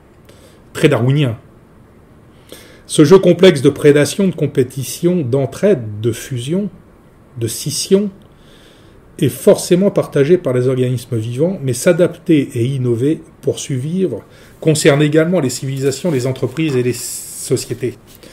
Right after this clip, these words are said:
Comment, selon vous, nos entreprises et nos démocraties peuvent résister et réussir à évoluer dans un environnement en totale mutation,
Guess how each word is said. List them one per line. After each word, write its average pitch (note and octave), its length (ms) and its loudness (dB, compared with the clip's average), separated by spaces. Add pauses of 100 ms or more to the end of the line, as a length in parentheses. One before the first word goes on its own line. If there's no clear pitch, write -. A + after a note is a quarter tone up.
(1040)
Comment, G#3+ 300 6
selon C3 680 2
vous, A3 300 2 (380)
nos E3+ 260 4
entreprises D3+ 840 -2
et G#2 120 -6
nos G#3 200 4
démocraties - 960 -4 (640)
peuvent C3 220 4
résister E3+ 840 4
et C3 120 0
réussir D3+ 580 0
à A#2 80 0
évoluer B2+ 340 2
dans A#2 200 -4
un G#2+ 120 -2
environnement A#2 680 -2
en A#2 80 -4
totale B2 340 -4
mutation, A#2 600 -4